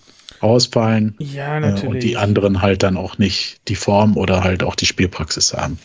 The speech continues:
Speaker 2: Das
Speaker 1: Ähm,
Speaker 2: ist
Speaker 1: das wird
Speaker 2: einfach
Speaker 1: ein
Speaker 2: so.
Speaker 1: Geduldsding sein. Oder wieder das berühmte,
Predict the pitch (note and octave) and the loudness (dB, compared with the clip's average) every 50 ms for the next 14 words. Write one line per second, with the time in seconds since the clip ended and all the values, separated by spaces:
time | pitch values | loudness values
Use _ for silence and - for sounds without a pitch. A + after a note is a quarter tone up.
0 | - - - - - - - - - - _ _ _ - - - F#2+ G2+ G2+ G2+ | -18 -20 -18 -16 -16 -16 -16 -18 -20 -20 _ _ _ -14 -4 0 2 4 4 4
1 | F#2+ F#2+ G2+ G#2+ G#2+ - - A2 G#2 - - A2+ G#2 A2 G2+ G#2 G#2 G#2+ G#2+ G#2+ | 4 4 4 4 4 2 2 2 2 2 2 2 2 4 4 4 4 4 4 0
2 | - - A2+ G2+ G2+ F#2+ F#2 F2+ F2 F2 F2 F2+ - - _ _ _ _ _ _ | 0 0 0 0 2 0 -2 -2 -4 -4 -6 -8 -10 -16 _ _ _ _ _ _
3 | _ _ - A#2 G#2 G#2+ G2+ F2+ - G2+ G2+ F#2+ G2 F#2+ - - - G#2 - A2 | _ _ -2 0 2 2 2 0 0 0 0 0 0 -4 -4 -4 -4 0 2 2
4 | G#2+ A2 G#2+ - G#2+ G2 F#2+ F#2+ F#2 | 2 4 4 4 4 4 4 2 0